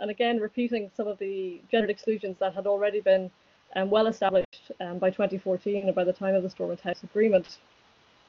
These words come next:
Um, and those exclusions we can think about in, in lots of ways. I mean, essentially the agreement is, is again characterized by silence on gender. Um, there's a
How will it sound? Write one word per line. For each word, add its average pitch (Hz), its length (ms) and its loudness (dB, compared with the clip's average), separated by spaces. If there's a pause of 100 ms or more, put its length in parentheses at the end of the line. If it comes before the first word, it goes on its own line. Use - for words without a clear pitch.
(360)
Um, 190 180 0 (1800)
and 262 540 4 (460)
those 285 180 6
exclusions 302 500 4
we 254 80 4
can 247 140 6
think 240 140 6
about 214 340 8
in, 208 440 0
in 202 240 2
lots 226 300 6
of 220 120 2
ways. 185 340 4
I - 20 2
mean, 220 120 4
essentially 285 420 4
the 240 140 4
agreement 208 340 0
is, 190 160 0
is 214 100 -4
again 233 320 4
characterized 202 600 0
by 185 100 0
silence 190 640 -2
on 185 140 -2
gender. 240 480 6 (540)
Um, 185 440 -2
there's 202 200 0
a 196 240 2